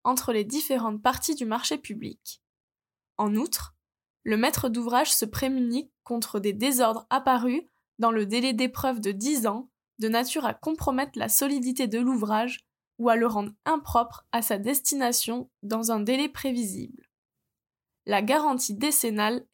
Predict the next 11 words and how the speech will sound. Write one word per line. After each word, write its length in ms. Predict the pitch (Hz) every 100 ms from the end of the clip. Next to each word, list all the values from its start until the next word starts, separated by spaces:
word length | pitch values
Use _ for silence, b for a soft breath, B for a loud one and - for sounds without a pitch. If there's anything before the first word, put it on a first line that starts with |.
| -
est 160 | 220
un 120 | 214
pare-feu 600 | 214 294 302 - - 233 254
qui 180 | - 220
assure 460 | 254 254 277 254 -
une 160 | 220
appréhension 640 | 214 262 - 294 269 - 269
sur 200 | - 226
le 120 | 196
long 220 | 208 277
terme 420 | 277 226 220 240